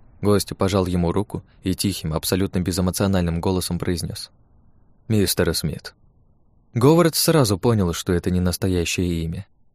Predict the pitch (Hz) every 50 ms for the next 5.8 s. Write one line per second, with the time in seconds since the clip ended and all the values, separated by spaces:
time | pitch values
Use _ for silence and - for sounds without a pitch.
0 | _ _ - 92 95 92 101 110 110 127 123 120 104 101 104 101 120 127 123 -
1 | 110 - - 107 104 98 90 104 98 95 110 107 104 98 90 87 85 90 107 -
2 | - - 120 113 - _ _ _ - 123 120 104 - - 92 - 90 85 85 82
3 | 95 101 - - - 92 90 - - 85 87 85 - 95 85 - 95 - - 92
4 | - - 87 - 85 87 95 110 _ _ _ - 127 - - 98 92 90 87 -
5 | 87 90 85 87 85 - 82 - - - 92 87 82 82 80 -